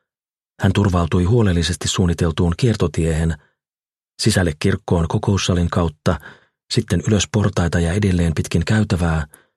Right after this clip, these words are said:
jonka reunoille oli häädetty pinokaupalla vanhentuneita virsikirjoja, seuraavaksi poikki varastohuoneen, jossa säilytettiin huonokuntoisia nuottitelineitä ja pölystä harmaata,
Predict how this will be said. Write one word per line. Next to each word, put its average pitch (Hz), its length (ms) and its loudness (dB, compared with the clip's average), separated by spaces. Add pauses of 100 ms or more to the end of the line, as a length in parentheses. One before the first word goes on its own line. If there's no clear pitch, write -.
(300)
jonka 98 200 4
reunoille 98 480 4
oli 87 140 0
häädetty 92 480 0
pinokaupalla 85 640 0
vanhentuneita 87 640 0
virsikirjoja, 82 840 0 (1120)
seuraavaksi 98 460 2
poikki 98 380 0
varastohuoneen, 90 960 0 (500)
jossa 104 200 2
säilytettiin 92 840 2 (300)
huonokuntoisia 90 800 2
nuottitelineitä 82 960 0 (240)
ja 90 100 -2
pölystä 117 380 0
harmaata, 82 640 0